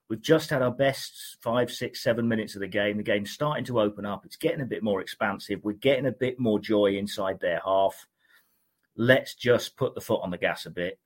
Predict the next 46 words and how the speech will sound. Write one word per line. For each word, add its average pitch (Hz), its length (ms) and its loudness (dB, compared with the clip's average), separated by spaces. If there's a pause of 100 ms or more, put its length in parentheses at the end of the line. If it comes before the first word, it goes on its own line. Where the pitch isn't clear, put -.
(120)
and 92 120 -6
see 92 240 -2
if 95 140 -4
we 95 120 -2
can 90 240 -6
just - 340 -10
nick 110 240 0
the 107 60 0
goal, 90 420 -2 (380)
win 104 180 4
the 95 80 0
game 90 300 2
one 85 220 -2
nil. 82 280 -2
I 85 80 -4
can 110 160 -2
see 135 260 6
why 113 200 6
he 104 60 4
did 120 160 0
it. 151 200 2 (680)
Um, 104 500 2 (760)
I, 110 100 4 (100)
I 120 80 -2
think 127 560 2 (640)
I, 123 100 2 (120)
I 113 120 6
then 143 260 10
look 139 180 6
at 110 60 0
the 107 80 0
goals 123 360 6
that 110 160 2
happened 123 300 0
afterwards, 123 640 2
and 113 140 2
I 110 40 4
think 120 380 0
if 131 180 -2
Shelvey's 135 440 2
on 127 120 2
the 127 80 0
pitch, - 480 -4
do 131 180 4
they 120 160 4
happen? 147 540 -2